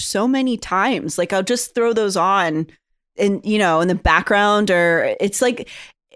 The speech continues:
I don't have a ton of horror comfort movies. I rewatch horror movies and I, I love horror, but those two to me are, like, soothing almost in a way. And same even, I don't know if I'd call Blair Witch Project soothing, but I do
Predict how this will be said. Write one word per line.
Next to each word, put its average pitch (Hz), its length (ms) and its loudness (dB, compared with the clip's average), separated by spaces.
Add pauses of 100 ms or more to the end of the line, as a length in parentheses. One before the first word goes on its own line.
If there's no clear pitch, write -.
(380)
I 269 80 4
don't 392 140 2
have 453 200 0
a 285 60 0
ton 240 320 0
of 214 120 -4
horror 208 480 -2
comfort 196 540 -4
movies. 226 460 -2
I 202 160 2
rewatch 190 680 0
horror 247 200 0
movies 240 280 -2
and 185 100 -2
I, 170 140 0 (160)
I 165 160 0
love 180 720 0
horror, 151 480 -6 (140)
but 185 320 0 (720)
those 277 340 2
two 359 200 0
to - 180 -4
me 226 320 0
are, 185 200 2
like, 170 240 0
soothing 196 680 -2
almost 240 600 -4
in 226 60 -4
a 220 80 -2
way. 226 500 -2 (240)
And 196 120 -2
same 254 360 0
even, 226 480 0 (720)
I 247 120 4
don't 294 140 2
know 277 80 2
if 254 80 -2
I'd 208 160 0
call 196 180 0
Blair 185 220 0
Witch 170 200 -2
Project 127 360 -4
soothing, 170 380 -4
but 156 100 -2
I 160 140 -2
do 160 480 -4